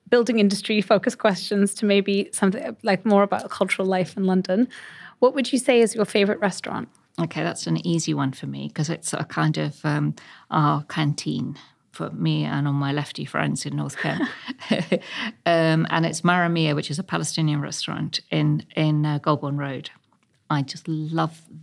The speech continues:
Speaker 2: them, um, and I love their food. It's just heaven. We always have a lovely time.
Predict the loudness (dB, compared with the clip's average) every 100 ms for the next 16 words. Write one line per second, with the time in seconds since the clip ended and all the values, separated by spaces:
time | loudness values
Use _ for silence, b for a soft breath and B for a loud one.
0 | -2 -2 0 -2 -4 -8 B B B B
1 | B B _ 2 4 4 2 2 2 2
2 | 0 -4 -10 -8 -10 -10 -14 b b b
3 | -10 -8 -6 -4 -4 -6 -10 -8 -4 -4
4 | -4 -8 -8 -10 -2 0 0 -2 -6 -6
5 | -8 -8 -6 -4 -2 -2 -4